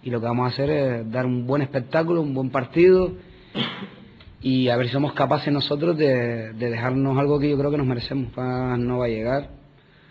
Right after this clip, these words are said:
pero bueno, ahora hay que pensar en lo, en los que están,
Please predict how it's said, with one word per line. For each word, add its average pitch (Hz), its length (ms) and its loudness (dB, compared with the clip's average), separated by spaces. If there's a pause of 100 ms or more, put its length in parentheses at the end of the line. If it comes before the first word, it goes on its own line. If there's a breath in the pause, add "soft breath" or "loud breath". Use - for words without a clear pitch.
(120 soft breath)
pero 127 120 -4
bueno, 135 160 0
ahora 131 80 0
hay 131 60 0
que 131 80 0
pensar 131 320 -2
en 127 140 0
lo, 117 380 -4
en 117 80 -8
los 113 120 -4
que - 80 -8
están, 170 380 -2